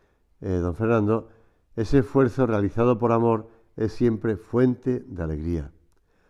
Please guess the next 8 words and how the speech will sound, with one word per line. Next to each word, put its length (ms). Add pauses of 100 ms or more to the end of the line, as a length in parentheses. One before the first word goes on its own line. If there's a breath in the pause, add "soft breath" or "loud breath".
(220)
una 220
alegría 420
que 80
en 100
cambio 600
no 260
puede 240
surgir 580